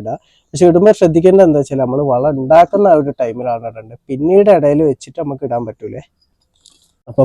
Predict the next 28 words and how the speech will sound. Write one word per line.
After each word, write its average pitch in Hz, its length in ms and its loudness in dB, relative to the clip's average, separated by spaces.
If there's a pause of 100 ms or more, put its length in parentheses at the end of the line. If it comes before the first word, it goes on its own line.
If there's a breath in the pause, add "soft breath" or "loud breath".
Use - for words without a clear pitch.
പഴത്തൊലിയൊക്കെ 160 580 4
നമുക്ക് 156 220 6
ഇതിൽ 151 160 6
ഇട്ട് - 220 -2
കൊടുക്കുന്നത് 139 460 0
നല്ലതാണ്, 117 440 -6
കാരണം 120 260 -8
കൂടുതലായിട്ട് 123 580 -14
പൊട്ടാഷ് 117 360 -12
കണ്ടന്റ് 127 300 -10
ഒക്കെ 127 160 -12
അടങ്ങിയിട്ടുള്ള 117 560 -10
കേട്ടോ 107 260 -10
പഴത്തൊലിയിൽ. 113 480 -10 (300)
പിന്നെ 220 180 4
നമ്മൾ 240 220 6
ഇട്ട് 220 260 2
കൊടുക്കേണ്ടത് 151 560 4 (160)
ഒരു 175 140 4 (140)
നൂറ് 190 320 6
ഗ്രാമിന്റെ 175 460 4
അടുത്ത് 151 240 -2 (140)
ശർക്കര 170 580 2
പൊടിച്ചതാണ് 123 640 -4
കേട്ടോ, 113 200 -18 (380)
അത് 185 120 4
ഇതിലേക്ക് 156 340 4
ഇട്ട് - 140 -6